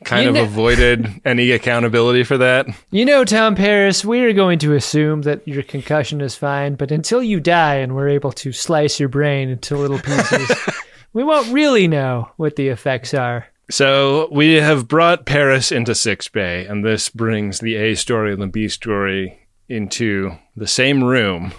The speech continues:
Speaker 1: <laughs> And Paris
Speaker 2: You
Speaker 1: asks,
Speaker 2: just sit there and you <laughs> listen.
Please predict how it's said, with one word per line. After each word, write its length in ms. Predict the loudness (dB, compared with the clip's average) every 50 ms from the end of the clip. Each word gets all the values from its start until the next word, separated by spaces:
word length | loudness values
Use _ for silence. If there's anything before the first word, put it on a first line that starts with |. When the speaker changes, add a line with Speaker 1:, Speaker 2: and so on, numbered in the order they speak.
| -18 _ _ -4
Speaker 1:
<laughs> 760 | -4 -4 -4 -4 -8 -14 -16 -18 -18 -18 -20 -20 _ _ -6
And 1400 | -2 -2 -2 -2 -2 -4 -6 -6 -8 -8 -10 -14 -20 -20 -20 -20 -20 -20 -20 -20 -20 -20 _ _ _ _ -4 0
Paris 340 | 2 4 4 6 6 4
Speaker 2:
You 60 | 4 4
Speaker 1:
asks, 460 | 2 2 0 -2 -4 -6 -8 -8 -6
Speaker 2:
just 380 | -2 2 4 4 4 4 2 -2 0
sit 260 | 2 2 2 0 0 0
there 400 | 0 0 0 0 -2 -4 -8 -12 -18 _ _ _ _ 0
and 260 | 2 2 2 2 0 0
you 460 | 2 4 4 4 4 2 0 -2 -6 -8 -10 _ -20
<laughs> 240 | -20 -20 _ _ -4
listen. 720 | 0 2 4 4 4 4 2 2 0 0 -2 -2 -6 -8